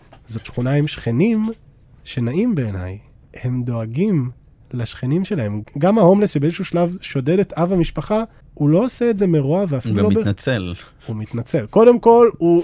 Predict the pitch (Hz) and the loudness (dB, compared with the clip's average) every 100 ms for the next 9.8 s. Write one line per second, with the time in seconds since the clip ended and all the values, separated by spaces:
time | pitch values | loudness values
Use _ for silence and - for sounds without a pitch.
0 | - 151 180 175 180 - 143 185 185 185 | -2 -4 0 0 -2 -6 -6 0 2 2
1 | 170 135 156 160 139 123 131 123 127 120 | -2 -2 0 0 -2 -2 -4 -2 -2 -4
2 | - 123 123 131 123 113 110 160 202 247 | -6 -6 -4 -4 -4 -6 -2 2 2 0
3 | - - - - - - 135 123 135 135 | -10 -20 -20 -20 -20 -18 -8 -4 -2 -2
4 | 131 123 110 - 117 107 101 139 - 113 | -4 -8 -12 -12 -12 -12 -12 -12 -12 -14
5 | 95 - 92 113 - - - - - - | -14 -14 -16 -16 -20 -20 -20 -20 -20 -12
6 | 120 123 196 277 208 165 113 98 113 220 | -6 -2 2 2 2 0 -2 -4 -6 -10
7 | - - 139 180 123 127 - 165 254 190 | -12 -6 -2 -2 -2 -4 -2 0 0 0
8 | 151 180 208 147 120 - 107 104 110 110 | 2 2 2 0 -4 -4 -4 -4 -6 -8
9 | 110 - 104 104 107 98 113 208 | -10 -12 -12 -10 -8 -4 -2 -4